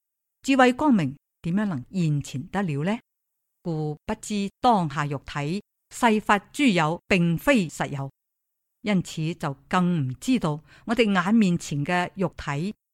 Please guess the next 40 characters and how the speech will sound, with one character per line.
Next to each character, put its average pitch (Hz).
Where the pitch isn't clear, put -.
世 240
間 262
法 202
上 170
嘅 175
所 160
有 175
一 208
切 143
都 277
係 180
虛 214
嘅， 143
係 147
幻 147
化 143
嘅， 139
唔 208
係 208
實 202
在 196
有 170
嘅， 208
而 196
自 175
具 190
本 175
性 170
與 165
佛 175
無 147
別， 156
性 247
本 208
真 277
空， 277
更 202
唔 -
知 262
道 165